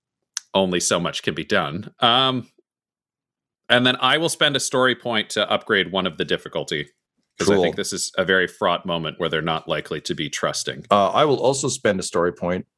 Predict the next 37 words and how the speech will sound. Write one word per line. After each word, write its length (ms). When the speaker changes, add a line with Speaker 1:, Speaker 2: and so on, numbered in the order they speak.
Speaker 2:
uh, 440
seeing 300
as 100
I 100
only 200
have 100
two 160
yellow 360
in 100
my 100
favor 380
right 220
now, 420
s-, 140
to 180
Speaker 1:
Very 100
Speaker 2:
add 180
Speaker 1:
reasonable. 240
Speaker 2:
an 60
additional 300
green. 640
Uh, 380
I 200
am 240
gonna 180
use 600
a 340
clever 320
retort, 600
that 160
retort 360
being, 340
"Fuck 380
you, 140
I'm 120
the 80
Inquisition," 640